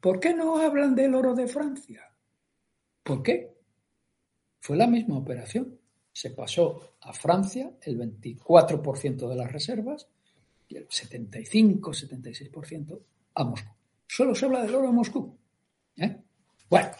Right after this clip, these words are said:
Luego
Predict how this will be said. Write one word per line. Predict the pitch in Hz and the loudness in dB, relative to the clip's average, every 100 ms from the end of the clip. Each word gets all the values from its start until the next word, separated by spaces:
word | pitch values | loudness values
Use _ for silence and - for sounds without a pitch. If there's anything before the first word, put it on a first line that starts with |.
| - - _ _ _ _ _ - - - - _ _ _ _ _ _ _ _ _ _ - | -20 -20 _ _ _ _ _ -20 -20 -20 -20 _ _ _ _ _ _ _ _ _ _ 4
Luego | 165 240 233 190 254 - | 12 12 12 12 12 10